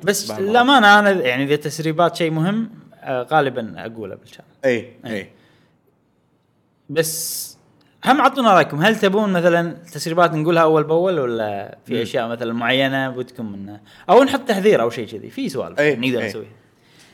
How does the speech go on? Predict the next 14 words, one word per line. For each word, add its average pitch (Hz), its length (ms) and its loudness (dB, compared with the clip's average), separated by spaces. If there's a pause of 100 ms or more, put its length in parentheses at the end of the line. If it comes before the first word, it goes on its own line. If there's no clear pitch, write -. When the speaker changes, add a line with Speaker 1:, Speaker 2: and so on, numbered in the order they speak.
(140)
Speaker 1:
إنزين، 147 320 0
سؤال 190 260 0
الأسبوع 220 380 -2
الجاي. 180 340 2 (320)
Speaker 2:
عندنا 175 220 4
سؤال. 277 340 4 (220)
Speaker 1:
اللي 131 160 -4
نبيكم 151 380 -4
تجاوبون 143 280 2
عليه 131 80 2
Speaker 2:
نعم، 143 100 4
Speaker 1:
الأسبوع 143 180 0
الجاي. 110 200 -4
Speaker 2:
نعم. 127 340 -2